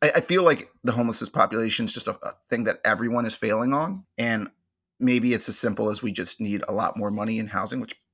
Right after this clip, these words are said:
maybe is the case. But I feel like it always goes back further than that, because a lot of homeless people don't necessarily want the immediate housing. And maybe it's 'cause the immediate housing is too shitty. But I guess for me, I would like to see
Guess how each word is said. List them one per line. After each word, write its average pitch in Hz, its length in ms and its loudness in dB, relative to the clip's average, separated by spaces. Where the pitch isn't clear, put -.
maybe 113 280 0
is 131 140 -2
the 127 80 -4
case. - 440 -6
But 123 100 6
I 120 60 6
feel 131 160 2
like 123 120 4
it 117 60 4
always 113 220 2
goes 107 180 0
back - 240 -2
further 107 420 -2
than 123 180 0
that, 135 300 -2
because 120 220 -4
a 113 40 -2
lot 107 180 0
of 113 40 -10
homeless 104 180 -6
people 110 260 -6
don't - 200 -4
necessarily 101 540 -2
want - 220 -4
the 123 60 0
immediate 123 340 2
housing. 135 580 2
And 127 100 -2
maybe 120 140 0
it's 107 80 -2
'cause 113 140 -2
the 110 40 -2
immediate 107 300 -4
housing 110 320 -2
is 98 140 -8
too - 160 -6
shitty. 123 460 -4
But 113 440 4
I 123 80 4
guess 127 260 2
for - 240 -4
me, 113 300 0
I 110 180 2
would 110 160 -2
like 101 260 -2
to 101 100 -4
see 104 560 -4